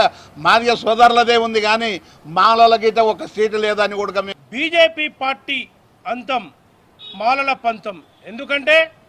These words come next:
Speaker 2: బీజేపీ పార్టీ ఇప్పుడు జరగబోయే పార్లమెంటులో కానీ మరియు కంటోన్మెంట్ అసెంబ్లీ స్థానానికి కానీ ఒక్క సీటు కూడా మాలలకు కేటాయించలేదు. మాల సోదరులారా, దళిత సోదరులారా, ఇప్పటికైనా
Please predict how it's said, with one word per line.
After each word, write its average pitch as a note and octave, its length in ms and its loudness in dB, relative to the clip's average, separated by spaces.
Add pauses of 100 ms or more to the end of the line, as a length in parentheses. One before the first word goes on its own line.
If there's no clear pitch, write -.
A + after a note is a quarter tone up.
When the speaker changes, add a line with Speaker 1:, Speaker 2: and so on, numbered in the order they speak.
(760)
Speaker 2:
బీజేపీ E4 380 2 (120)
పార్టీ D#4 260 0 (180)
ఇప్పుడు D4+ 200 -6 (100)
జరగబోయే D4+ 560 2 (220)
పార్లమెంటులో D4+ 680 0 (100)
కానీ D#4 220 2 (220)
మరియు C4+ 260 0
కంటోన్మెంట్ D4+ 600 -2
అసెంబ్లీ D#4+ 380 -2
స్థానానికి D4+ 500 0
కానీ C#4 200 -2 (560)
ఒక్క G#3+ 380 0
సీటు D#4 240 -4 (100)
కూడా C#4+ 180 2 (480)
మాలలకు C#4+ 420 0 (100)
కేటాయించలేదు. A#3+ 800 -2 (640)
మాల A#3+ 260 -2 (180)
సోదరులారా, D#4 680 4 (720)
దళిత D4 220 -2 (120)
సోదరులారా, D#4+ 580 4 (280)
ఇప్పటికైనా E4+ 600 4